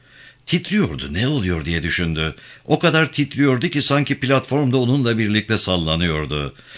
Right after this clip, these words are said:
Bunun dışında hiç de fena hissetmiyordu. Biraz bunalımlıydı belki ama hasta değildi.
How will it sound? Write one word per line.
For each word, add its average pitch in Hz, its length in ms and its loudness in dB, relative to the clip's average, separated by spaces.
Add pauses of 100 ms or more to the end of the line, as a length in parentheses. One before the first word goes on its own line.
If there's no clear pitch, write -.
(140)
Bunun 185 320 6
dışında 90 400 4
hiç 143 220 2
de 147 80 2
fena 127 340 2
hissetmiyordu. 82 920 0 (340)
Biraz 160 320 2
bunalımlıydı 151 640 2
belki 82 260 0
ama 139 160 4
hasta 131 340 0
değildi. 123 500 2